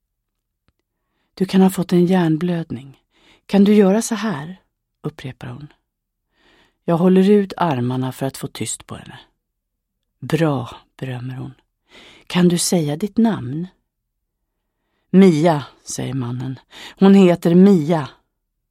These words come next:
Ambulanskvinnan blundar ansträngt. Mannen ska i detta nu vara tyst. Det är jag som ska prata, inte han.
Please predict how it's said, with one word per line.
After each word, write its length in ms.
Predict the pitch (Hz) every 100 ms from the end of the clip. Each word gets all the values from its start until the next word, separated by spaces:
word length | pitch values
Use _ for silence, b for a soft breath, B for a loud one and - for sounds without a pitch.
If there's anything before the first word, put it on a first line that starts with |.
| _ _ _ _ _ _ _ _ -
Ambulanskvinnan 1040 | 139 135 143 135 135 - 151 156 165 165
blundar 500 | 165 180 131 127 135
ansträngt. 720 | 143 143 127 - - 123 117 _ _ _ _ _ _ _ _ _ _ -
Mannen 600 | 156 165 165 160 143 131
ska 240 | - -
i 60 | 139
detta 400 | 131 139 - 147
nu 300 | 143 120 120
vara 280 | 120 127 127
tyst. 680 | - - 120 - - - - _ _ B B B
Det 80 | 147
är 180 | 139 139
jag 280 | 160 143
som 180 | 135 139
ska 180 | 135 127
prata, 560 | - 123 120 - - - _ -
inte 340 | 165 135 -
han. 260 | 131 120